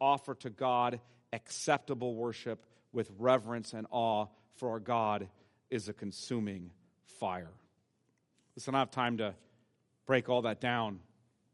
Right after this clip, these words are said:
Here's the point. We're looking forward to the new heavens and new earth, when there will be no more sin, suffering, sorrow, and death. Our Lord Jesus Christ created all that we see,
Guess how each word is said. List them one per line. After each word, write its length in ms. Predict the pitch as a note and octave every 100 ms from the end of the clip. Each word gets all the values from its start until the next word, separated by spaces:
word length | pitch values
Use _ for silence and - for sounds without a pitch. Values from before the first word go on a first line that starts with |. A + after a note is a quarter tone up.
| _ _ _ _ -
Here's 180 | D3
the 100 | -
point. 300 | B2 C#3+ B2+ A#2+
We're 80 | B2
looking 320 | B2+ B2 A2+
forward 380 | - C#3+ A#2+ G#2
to 60 |
the 100 | G2+
new 180 | G#2+ A2
heavens 280 | A2 G#2 F#2
and 100 | G2+
new 180 | G#2 G#2+
earth, 200 | F#2+ - _ _ _ _ _ _ _ _
when 160 | C3 C3+
there 120 | C#3
will 200 | C3+ E3
be 160 | C#3+ C3+
no 200 | C3+ C3
more 220 | B2+ B2
sin, 520 | - - C3 A#2 A2 - _ _ -
suffering, 720 | - D3 A#2+ A#2+ A2+ G#2 G2 _ _
sorrow, 760 | - - - C3+ B2+ A2+ G2+ F#2+ _ _ _ _
and 200 | F#2 F2+ -
death. 240 | A2 E2+ - _ _ _ _ _ _ _ _ _ _ _ _ _ _ _ _ _ D3
Our 160 | D#3
Lord 240 | D#3 F3 C#3
Jesus 400 | D#3 D3 C#3+ - _
Christ 480 | - E3 C#3 - -
created 640 | - C#3 C3+ D#3 D3 C3 B2+
all 220 | - D#3 D3
that 180 | C3+ B2+
we 120 | A#2+
see, 580 | - - F3+ B2 A2